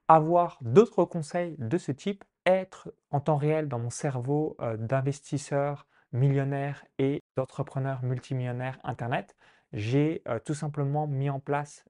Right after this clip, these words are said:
différents emails que j'envoie, ben, en fonction de ce que je réalise dans mon entreprise. Donc, pour recevoir ces emails privés, lien dans la vidéo YouTube, i comme info, ou tout est en description juste en dessous. Vous cliquez sur le lien,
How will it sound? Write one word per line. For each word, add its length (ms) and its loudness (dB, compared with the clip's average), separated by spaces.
différents 520 -4
emails 420 -6
que 140 0
j'envoie, 560 -2
ben, 280 -4
en 100 0
fonction 360 -2
de 80 2
ce 120 -8
que 80 -6
je 100 -6
réalise 280 -4
dans 100 -6
mon 100 -6
entreprise. 500 -4
Donc, 180 -6
pour 460 12
recevoir 920 2
ces 280 -6
emails 300 -2
privés, 380 -4
lien 240 2
dans 120 -2
la 60 0
vidéo 260 0
YouTube, 420 -2
i 100 0
comme 200 -2
info, 500 -4
ou 100 -6
tout 240 -2
est 60 -2
en 120 -2
description 460 -6
juste 160 -8
en 80 -6
dessous. 320 -2
Vous 160 6
cliquez 280 2
sur 160 -4
le 80 4
lien, 260 -4